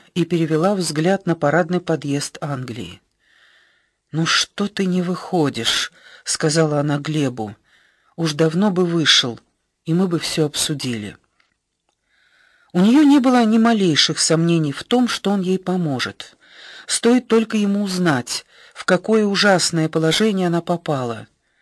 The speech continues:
И тут же про себя Катя перечислила все пункты,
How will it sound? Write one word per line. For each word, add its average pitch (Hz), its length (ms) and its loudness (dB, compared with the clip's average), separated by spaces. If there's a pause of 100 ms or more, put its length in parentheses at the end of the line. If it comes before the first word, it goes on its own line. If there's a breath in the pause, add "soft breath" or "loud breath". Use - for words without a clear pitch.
(720)
И 165 100 -6
тут 208 260 -2
же 170 140 2
про 165 180 -4
себя 208 380 -2
Катя 185 440 -2
перечислила 170 880 -2
все 147 300 -4
пункты, 220 600 -2